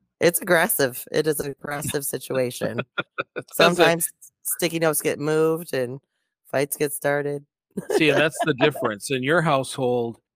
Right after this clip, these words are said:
Speaker 2: it happens so often you guys picked a method
Speaker 1: Yeah.
Speaker 2: to be able to
Speaker 1: <laughs>
Speaker 2: get the items in which that are being swapped out, where in my family, that old farm family, the sticky note will wear out before we get rid of the
Speaker 1: Right.
Speaker 2: furniture.
Speaker 1: The pen will be off of the sticky note.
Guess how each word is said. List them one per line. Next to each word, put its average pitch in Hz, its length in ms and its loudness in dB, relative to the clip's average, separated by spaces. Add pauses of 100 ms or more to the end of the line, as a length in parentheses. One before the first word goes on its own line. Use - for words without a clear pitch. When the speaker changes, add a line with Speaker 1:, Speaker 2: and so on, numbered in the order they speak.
Speaker 2:
it 135 140 -2
happens 160 460 -2
so 143 200 -4
often 127 480 -4
you 117 120 -6
guys 117 240 -4
picked - 320 -10
a 117 140 -2
method 123 680 -4 (160)
Speaker 1:
Yeah. 220 200 -2 (360)
Speaker 2:
to - 80 -2
be 131 140 4
able 127 220 2
to 135 260 -2
Speaker 1:
<laughs> - 80 -20
Speaker 2:
get 127 280 -6
the 123 200 -6
items 123 460 -2
in 123 120 -6
which 113 280 -4
that 117 160 0
are 110 60 0
being 110 240 -6
swapped - 380 -2
out, 131 180 -2
where 143 260 -2
in 143 120 -6
my 208 240 0
family, 113 520 -4
that 113 200 2
old 127 300 2
farm 156 480 -2
family, 117 440 -6
the 117 140 -6
sticky - 460 -8
note 107 240 -4
will 113 240 -2
wear 107 300 2
out 98 240 0 (100)
before 117 400 -4
we 110 160 -2
get 98 180 -2
rid 107 200 -4
of 98 80 -6
the 101 180 -12
Speaker 1:
Right. 160 220 4
Speaker 2:
furniture. - 240 -14 (100)
Speaker 1:
The 160 100 0
pen 156 340 2
will 151 100 -2
be 147 180 -4
off 117 260 -4
of 127 140 -10
the 139 100 -8
sticky - 360 -10
note. 143 240 -12